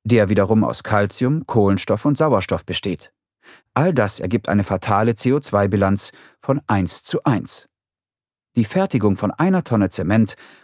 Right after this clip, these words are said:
verursacht etwa eine Tonne C O zwei Ausstoß.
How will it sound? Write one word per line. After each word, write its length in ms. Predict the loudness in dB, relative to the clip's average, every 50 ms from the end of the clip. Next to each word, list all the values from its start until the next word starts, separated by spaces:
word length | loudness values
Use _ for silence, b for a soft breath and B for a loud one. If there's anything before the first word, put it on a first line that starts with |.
| B B B
verursacht 500 | 0 2 2 4 2 2 2 0 -2 0
etwa 380 | -4 -4 -2 0 -2 -2 -2 _ 0
eine 320 | 0 2 4 2 2 2
Tonne 280 | 0 0 0 0 0 -2
C 200 | -2 -2 0 0
O 100 | 0 -2
zwei 320 | -2 -2 -2 0 0 0
Ausstoß. 640 | 0 -2 -4 -6 -8 -8 -8 -8 -8 -10 -14 -16